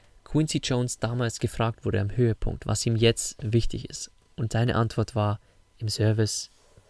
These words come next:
für andere Menschen zu stehen. Learning Nummer vierundzwanzig. Man erkennt das wahre Wesen der Zeit. Du sagst deinen Freunden, dass du sie liebst. Nicht morgen oder nächste Woche,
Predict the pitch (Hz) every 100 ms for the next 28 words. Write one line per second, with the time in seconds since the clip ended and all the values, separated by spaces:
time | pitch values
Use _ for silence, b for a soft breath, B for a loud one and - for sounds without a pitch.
0 | _ - - 107 107 104 - - - 101
1 | 101 104 - 104 - - - _ _ _
2 | _ _ _ _ _ - B B B B
3 | B B B - 143 160 160 - 127 120
4 | 120 - - 127 127 127 - 110 - -
5 | 95 - - _ B B B B B B
6 | B B 113 127 127 - 139 165 - -
7 | 117 - - 120 131 131 123 113 113 113
8 | 110 113 110 113 156 - - 131 - 151
9 | - - - _ - 123 135 - 151 147
10 | 131 - 127 131 - 127 123 123 - 123
11 | 113 117 117 101 - - - 120 - -
12 | 117 123 143 147 - _ - 113 113 110
13 | - 110 107 120 123 127